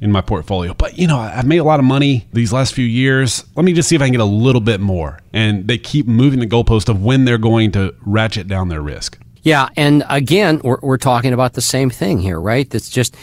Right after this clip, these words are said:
Speaker 2: there's this mushy guideline. It's not solid. And when you move those goalposts, when you move that line in the sand,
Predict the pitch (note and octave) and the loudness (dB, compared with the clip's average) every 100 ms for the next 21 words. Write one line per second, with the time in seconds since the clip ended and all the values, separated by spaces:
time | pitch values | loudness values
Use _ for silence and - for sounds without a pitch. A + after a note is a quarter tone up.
0 | - - - A2+ C3 A#2 C3+ B2 - A#2 | -20 -20 -10 -2 2 2 2 -2 2 4
1 | C3 D3+ - E3+ C3 A#2+ A2 B2+ A#2+ D#2+ | 4 4 -2 -4 -4 -2 0 -2 -2 -4
2 | D#2 D#2+ - A#2+ A#2 A#2+ - B2+ A#2+ B2+ | -6 -10 -6 -2 -2 -2 -4 -2 -2 -2
3 | F#2+ F#2 F#2 - A2 G2 B2+ F3 F3+ D#3+ | -4 -4 -6 -6 -8 -4 -2 -2 0 0
4 | D3+ B2+ B2 B2+ B2+ A#2+ A2+ G2 A2 G#2+ | 2 2 2 2 0 -2 -4 -4 -2 -2
5 | A#2 D#2 D2 - - G2+ G#2 A2 A2+ G#2+ | -2 -6 -8 -12 -10 -4 -2 0 0 0
6 | A#2 C#3+ C#3+ B2+ A#2+ A2 - - - - | 0 0 0 -2 -2 -4 -8 -20 -20 -16
7 | F#2+ G2+ A2+ C3 C3+ A#2+ G#2+ - B2 B2+ | -6 -4 -2 0 0 0 -2 -4 -4 -6
8 | F#2 E2 F2+ | -6 -10 -12